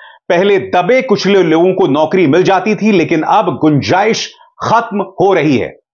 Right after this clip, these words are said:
अब समझिए कि अनुप्रिया पटेल आउटसोर्सिंग की बात क्यों कर रहे हैं। होता क्या है दोस्तों कि कई कॉन्ट्रैक्ट्स जो हैं, सरकार आउटसोर्स कर देती है प्राइवेट ठेकेदारों को, और ये प्राइवेट ठेकेदार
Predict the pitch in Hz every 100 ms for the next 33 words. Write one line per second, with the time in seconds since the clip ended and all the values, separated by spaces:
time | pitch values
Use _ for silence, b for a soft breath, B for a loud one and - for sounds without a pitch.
0 | _ _ _ _ _ _ B B B -
1 | 185 - 220 240 285 233 208 247 185 202
2 | 196 214 175 147 175 185 151 151 147 170
3 | 156 147 196 151 131 135 - 123 107 92
4 | 67 67 - _ B B B B - 190
5 | 285 285 240 202 151 143 196 190 185 -
6 | 214 190 156 147 147 165 170 120 131 92
7 | 90 76 92 - - 165 156 190 185 196
8 | - 156 170 170 - 233 - 170 135 127
9 | 127 147 131 190 B B B _ 147 165
10 | 185 202 202 - 139 131 135 117 104 90
11 | 73 64 - _ _ B B B B B
12 | 160 185 175 277 285 226 220 233 - 190
13 | 185 170 165 127 127